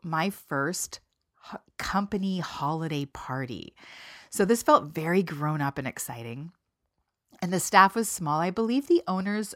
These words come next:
owned maybe two or three small pharmacies, and there was just a handful of people working at each one. So there was this group of us who went out for Chinese food and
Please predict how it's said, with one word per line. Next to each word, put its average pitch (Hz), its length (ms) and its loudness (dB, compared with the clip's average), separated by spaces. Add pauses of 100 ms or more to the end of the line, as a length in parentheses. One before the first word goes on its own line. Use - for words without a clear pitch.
owned 175 560 -4 (580)
maybe 285 260 2
two 233 280 -2
or 214 160 2
three 185 340 -2
small 165 360 0
pharmacies, 185 920 -2 (560)
and 156 240 -2
there 160 80 -4
was 165 140 -2
just 196 160 -4
a 175 40 -2
handful 156 480 -6
of 147 80 -6
people 151 300 -6
working 143 320 -4
at 135 140 -4
each 135 160 -6
one. 135 320 -4
So - 200 -2
there 175 140 4
was 180 140 2
this 202 180 2
group 262 240 -4
of 226 140 -2
us 220 240 4
who 185 100 0
went 160 160 0
out 156 180 0
for 196 120 -2
Chinese 190 500 -4
food 165 540 -4
and 139 180 -8